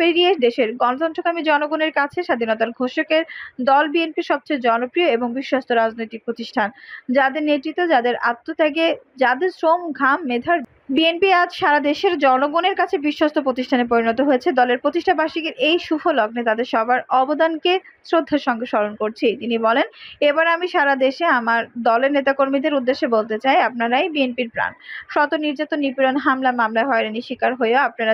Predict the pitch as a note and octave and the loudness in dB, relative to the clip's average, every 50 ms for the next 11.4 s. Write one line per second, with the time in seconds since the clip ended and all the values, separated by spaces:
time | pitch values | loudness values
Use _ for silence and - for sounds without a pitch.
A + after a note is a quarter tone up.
0 | A3 A3+ G#3+ A3 G#3+ B3 C4 C4 C4 B3+ C4 B3+ B3+ C4+ C#4 C4+ - - - - | 2 0 0 0 -2 -4 -2 -2 0 0 0 2 2 2 0 0 -6 -18 -20 -14
1 | - - B3+ B3+ B3+ C#4 D#4 - - G4 - - E4 - D4+ C#4+ B3 G#3 G3+ G3+ | -6 -2 0 0 0 0 -2 -2 -2 -4 -2 -2 -2 -2 0 0 0 -2 -4 -6
2 | F#3+ - - - A3 A3 A#3 A#3 A#3 A3+ A3 A#3 C4+ A4 A#4 G4+ D4+ - B3+ C4 | -14 -10 -6 -4 -4 -2 -2 -2 -2 -2 -2 -2 -2 -4 -6 -8 -8 -4 -2 0
3 | C4 B3 A#3+ A3 A3+ - D4+ D4 D4 C4+ - C4 B3+ A3+ A3 A3 A3 A3 - E4 | 0 2 2 0 0 -2 -2 -2 -2 0 0 0 0 2 0 0 -2 -2 -4 -10
4 | D#4+ D4+ - D4+ C4+ B3+ A#3 A#3 - A#3 A3+ A#3 A#3 A3+ G#3 G#3+ A3 A3 - D4+ | -8 -4 -2 0 2 2 2 0 -2 -4 -2 0 0 0 0 -2 -4 -6 -4 -4
5 | E4+ E4+ D4+ G#3+ A#3 A#3 - A#3 A#3 - A3+ G#3+ G#3+ - C4 F4 F4 A#3+ A#3 A3+ | -4 -2 -2 -2 -4 -2 -4 -4 -2 -2 -2 -2 -2 -2 -2 -2 -2 -2 -2 -4
6 | B3+ - - - - - - - C4 A#3+ B3 B3 A3+ B3+ B3+ - - E4 D#4+ C4+ | -4 -6 -16 -20 -20 -8 -4 -2 0 2 2 2 2 2 0 0 -2 -4 -2 -2
7 | C4+ D#4 C#4+ B3 A3+ A3 A3 A3 A3+ A#3 A#3 G#3+ A3+ A3 A3+ A#3 A#3 A#3 A#3 A#3 | 0 -2 0 0 2 2 2 2 0 -2 -2 -4 -4 -4 -4 -4 -4 -4 -6 -4
8 | - A#3+ A#3+ B3 B3 C#4 - - D4 - - D#4 C#4+ - A3 - A3 - A#3+ A3 | -2 -2 0 0 -2 -4 -4 -8 -10 -8 -6 -8 -4 -2 -2 -2 -2 -2 -4 -4
9 | A3 A3+ A3+ A3+ A3+ A3+ A3+ A#3 A#3 - E4 F4+ F4+ - E4 D4+ C#4+ B3+ C4+ C4+ | -2 0 0 0 0 0 -2 -2 -4 -8 -12 -8 -6 -2 0 0 0 2 0 0
10 | C4+ C4+ C#4 C4+ C4 B3+ C4 B3+ - C4 B3 B3 B3 B3+ B3+ B3 - - - - | -2 -4 -8 -4 -2 -2 -2 -2 -6 -10 -8 -4 -2 -2 -2 -2 -6 -12 -18 -18
11 | - - - - B3+ B3+ B3+ C#4+ C#4+ | -16 -8 -2 0 0 2 2 0 -2